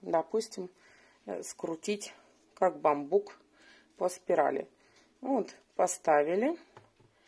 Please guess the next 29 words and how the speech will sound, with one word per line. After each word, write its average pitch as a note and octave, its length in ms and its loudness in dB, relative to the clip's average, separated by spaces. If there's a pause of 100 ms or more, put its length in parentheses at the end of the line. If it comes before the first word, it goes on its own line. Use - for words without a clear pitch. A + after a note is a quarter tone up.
(300)
По-, F#3 160 0
засунули F#3 720 2
сюда E3 320 0
цветонос, E3+ 680 0
скрутили, G3+ 560 2
где G3 280 4
вам F#3+ 240 0
надо. F#3 260 -2
И A#3+ 100 -6
вот A#3 200 -4
он, G3+ 180 2 (440)
цветонос, F#3 760 0 (140)
скажем, F3 480 -2 (640)
э, - 320 -12 (360)
как D3+ 140 -12
будто F3 340 -2
в D3+ 60 -8
натуральном E3 640 -6 (500)
<laughs> - 480 -16
бамбуке. G3 580 2
Ну, A3 120 2
мне C4 160 6
нравятся A#3 460 8
такие D#3+ 360 -4
вещички. - 680 -4 (1120)
Может, F3+ 380 -2
и E3+ 60 4
вам F#3+ 160 4
понравится. D3+ 760 0